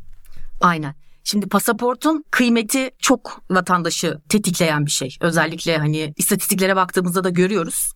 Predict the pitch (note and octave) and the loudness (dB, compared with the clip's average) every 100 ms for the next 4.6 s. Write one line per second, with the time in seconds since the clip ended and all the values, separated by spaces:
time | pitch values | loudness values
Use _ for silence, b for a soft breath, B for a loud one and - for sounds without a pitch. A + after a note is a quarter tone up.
0 | - E3+ A3 A#3 E3+ - D4+ A3 F3 D3 | 0 2 2 0 -2 0 -2 0 0 0
1 | C3+ - - - D3 D3+ F3+ F#3+ F3+ E3+ | -4 -8 -10 0 2 4 2 0 0 2
2 | F3 E3+ C#3+ D3 D3+ D#3 B3+ B3+ - C4 | 2 2 0 0 0 0 -2 -2 2 2
3 | - F#3 F3 D#3 - - G3+ G3+ - E3 | 2 0 0 -4 -12 -2 0 0 0 0
4 | D3+ - C#3 F3+ A3 | 0 -4 -2 -2 -2